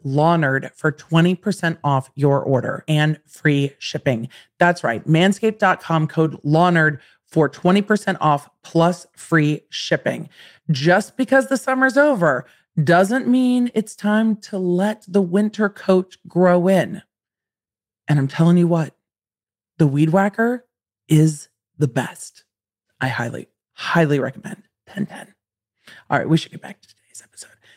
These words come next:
It's enough being cheeky. Look, I'm not getting this bag for sure. So I appreciate our sponsors for supporting the podcast while we talk about this level of nonsense. Just wait, it gets worse. Buckle up.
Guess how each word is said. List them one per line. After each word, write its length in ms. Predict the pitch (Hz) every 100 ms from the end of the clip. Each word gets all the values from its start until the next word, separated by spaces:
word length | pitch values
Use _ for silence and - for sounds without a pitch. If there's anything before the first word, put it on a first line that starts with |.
| _
It's 100 | -
enough 140 | 160
being 200 | - -
cheeky. 400 | - - _ _ _ _ _ _ - - - - - _ _ -
Look, 200 | 208 214
I'm 140 | 196
not 200 | 226 262
getting 260 | 269 208 190
this 160 | 208
bag 360 | - 147 131 127
for 160 | - 147
sure. 540 | - 185 135 107 _ _ _ _ -
So 540 | - 208 156 147 135 _ _ _ _ 180
I 100 | 180
appreciate 420 | 170 175 - 143
our 100 | 139
sponsors 420 | - 135 131 147
for 100 | 165
supporting 380 | 156 165 196 196
the 80 | 190
podcast 460 | 220 247 - 156 _ - -
while 160 | 180 175
we 100 | 180
talk 220 | 175 175
about 200 | 165 -
this 200 | 214 -
level 320 | 139 117 135 _ -
of 100 | 185
nonsense. 580 | 175 180 175 - 143 135
Just 260 | - 202 196
wait, 160 | 185
it 100 | 170
gets 160 | 175 -
worse. 140 | 170 113
Buckle 320 | 185 185 208
up. 280 | 226 226 -